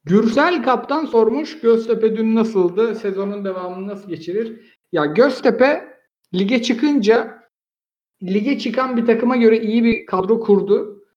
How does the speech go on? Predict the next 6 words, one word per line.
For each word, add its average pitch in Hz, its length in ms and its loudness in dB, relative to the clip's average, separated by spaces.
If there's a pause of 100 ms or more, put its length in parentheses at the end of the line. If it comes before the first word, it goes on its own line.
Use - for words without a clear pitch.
(520)
Sonra 262 200 4
o 277 180 4
kadroyu 240 460 2
geliştiremedi 226 760 0
ya. 117 340 -6
Yani 143 420 -8